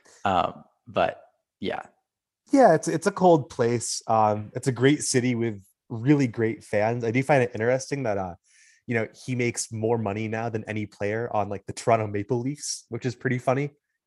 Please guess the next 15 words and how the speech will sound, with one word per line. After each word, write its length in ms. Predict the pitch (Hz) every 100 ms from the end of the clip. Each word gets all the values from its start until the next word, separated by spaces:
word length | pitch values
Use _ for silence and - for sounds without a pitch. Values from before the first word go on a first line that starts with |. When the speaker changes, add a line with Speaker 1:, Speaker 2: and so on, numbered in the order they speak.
| -
Speaker 2:
just 160 | 113
given, 320 | 127 110 104 104
you 80 | 101
know, 160 | 92 -
how 140 | 107
important 420 | 98 - - 104
a 140 | 92 -
team 180 | 107 98
that 140 | 104
has 160 | 110 98
been 240 | 104 107
to 220 | 107 98 -
its 140 | 113 104
respective 440 | - 104 - 98
league. 280 | 104 117